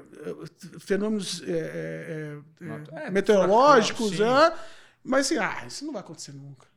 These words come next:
Speaker 1: É que nem agora. Eu, eu tô muito preocupado de verdade com o que tá
Speaker 2: Aquecimento
Speaker 1: acontecendo
Speaker 2: global.
Speaker 1: com o aspecto de meteorológico.
Speaker 2: Climático, né?
Speaker 1: Climático. De verdade. A gente tá vivenciando coisas que a gente nunca vivenciou. Então, assim,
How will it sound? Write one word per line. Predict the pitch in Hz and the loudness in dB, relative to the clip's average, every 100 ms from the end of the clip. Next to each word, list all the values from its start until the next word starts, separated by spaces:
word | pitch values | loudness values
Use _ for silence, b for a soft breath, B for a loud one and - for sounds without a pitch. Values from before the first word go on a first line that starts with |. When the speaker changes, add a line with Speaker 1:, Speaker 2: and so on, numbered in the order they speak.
| _ | _
Speaker 1:
É | 156 | -14
que | 185 | -6
nem | 240 | -4
agora. | 370 370 165 139 | 0 2 2 -2
Eu, | 156 - | -10 -12
eu | 180 | -8
tô | 262 | -4
muito | 196 208 247 359 - | 0 6 8 6 2
preocupado | 370 311 247 - 180 180 185 | 0 -2 -2 -4 -4 -4 -6
de | 185 | -6
verdade | 269 302 214 175 170 196 294 | -2 -2 0 0 -2 -4 -8
com | - | -6
o | 277 | -4
que | |
tá | 247 | -4
Speaker 2:
Aquecimento | 240 - 247 | -6 -6 -4
Speaker 1:
acontecendo | 277 | -4
Speaker 2:
global. | 320 330 349 302 285 | -4 -4 -4 -6 -10
Speaker 1:
com | b b - | b b -12
o | |
aspecto | 233 - 226 302 302 285 226 180 185 | -6 -4 -4 -4 -4 -4 -6 -8 -10
de | 180 | -8
meteorológico. | 196 196 277 320 180 147 - | -6 -6 -6 -4 -6 -8 -16
Speaker 2:
Climático, | 123 107 107 110 - 98 | -12 -10 -8 -10 -14 -12
né? | |
Speaker 1:
Climático. | 143 214 190 160 - 165 | -6 -4 -4 -8 -12 -12
De | 160 | -4
verdade. | 196 349 269 165 147 - | -2 2 4 2 -2 -12
A | 175 | -12
gente | 160 | -10
tá | - | -6
vivenciando | 190 202 196 196 202 226 | -4 -2 -2 -2 -4 0
coisas | 220 269 - B B - | 0 0 -4 B B -2
que | 311 | 0
a | |
gente | 277 254 | 0 -2
nunca | 208 247 | -4 -6
vivenciou. | 285 269 392 269 143 b b b b | -6 -4 -4 -4 -6 b b b b
Então, | 202 185 262 | -6 2 2
assim, | 262 269 196 | 2 0 -2